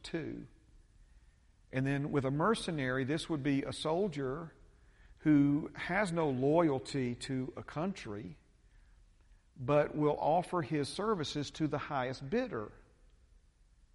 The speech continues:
So he could be for one country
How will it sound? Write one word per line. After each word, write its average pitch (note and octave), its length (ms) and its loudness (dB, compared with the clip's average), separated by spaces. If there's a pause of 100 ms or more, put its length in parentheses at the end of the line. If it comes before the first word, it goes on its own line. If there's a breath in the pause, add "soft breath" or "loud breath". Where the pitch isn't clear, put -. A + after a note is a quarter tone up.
(340)
So D#3+ 400 0
he G3+ 140 -4
could F3 200 -4
be F3+ 140 4
for E3 160 -2
one F#3 280 2
country D#3+ 580 0